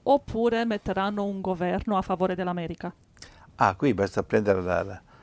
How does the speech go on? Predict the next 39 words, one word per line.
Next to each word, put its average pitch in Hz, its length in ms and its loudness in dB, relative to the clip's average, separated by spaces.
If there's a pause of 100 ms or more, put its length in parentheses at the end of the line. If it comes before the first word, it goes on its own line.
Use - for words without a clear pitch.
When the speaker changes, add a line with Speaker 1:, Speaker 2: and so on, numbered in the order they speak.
(180)
Speaker 2:
la 101 220 2
sfera 107 380 2
di 95 160 -6
cristallo 113 840 0
e 107 380 0
Speaker 1:
<laughs> 220 40 -4
No, 247 380 2
senza. 226 600 0
Speaker 2:
e 110 400 2
non 104 160 -2
so 110 200 0
chi, - 160 -8 (100)
sai 247 240 2
Speaker 1:
Senza. 113 140 4
Speaker 2:
come 107 160 0
fanno 98 160 -4
gli 98 100 -4
astrologi, 90 640 -6
no? 107 220 -10 (420)
<laughs> - 1300 -4
Dice: 104 320 4
"Abracadabra." 139 1300 4 (500)
Cioè, 127 140 6
do-, 98 180 6
qui, 113 440 -2
qui 104 160 -6
mi, 101 180 -4 (340)
mi 85 100 -14
serve 95 280 -2
una 107 120 -4
profezia. - 640 -4
Speaker 1:
No, 269 160 2
ma 240 100 2
Speaker 2:
Ho 240 40 6
Speaker 1:
sappiamo 302 440 2
la 262 120 6
Speaker 2:
bisogno 247 160 4
di 143 80 4
Speaker 1:
storia. 220 280 4